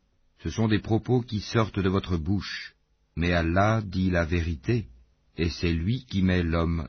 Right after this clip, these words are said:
dans la bonne direction. Appelez-les du nom de leur père, c'est plus équitable devant Allah. Mais si vous ne connaissez pas leur père, alors considérez-les comme vos frères en religion ou vos alliés. Nul blâme sur vous pour ce que vous faites par erreur,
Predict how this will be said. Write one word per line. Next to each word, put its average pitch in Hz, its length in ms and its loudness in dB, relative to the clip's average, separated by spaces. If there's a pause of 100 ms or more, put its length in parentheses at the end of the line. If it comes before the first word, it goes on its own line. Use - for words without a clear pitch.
dans 90 160 0
la 90 120 2
bonne 90 200 0
direction. 87 600 -4 (520)
Appelez-les 113 600 4
du 113 140 4
nom 120 180 6
de 110 80 4
leur 107 200 2
père, 82 560 -2 (140)
c'est 104 220 0
plus 107 260 0
équitable 101 580 2
devant 87 300 0
Allah. 80 400 -2 (500)
Mais 101 200 4
si 135 240 -2
vous 117 120 4
ne 110 80 6
connaissez 104 440 2
pas 135 220 0
leur 90 200 -4
père, 82 540 -4 (400)
alors 120 520 2
considérez-les 123 680 2
comme 110 260 2
vos 95 160 2
frères 117 380 0
en 117 80 2
religion 95 600 0 (260)
ou 101 160 0
vos 92 200 2
alliés. 82 420 -4 (1040)
Nul 123 280 6
blâme 107 380 6
sur 92 260 0
vous 104 320 0
pour 92 240 -2
ce - 140 -6
que 87 140 -2
vous 85 180 -2
faites 98 380 -2
par 87 200 0
erreur, 90 640 -2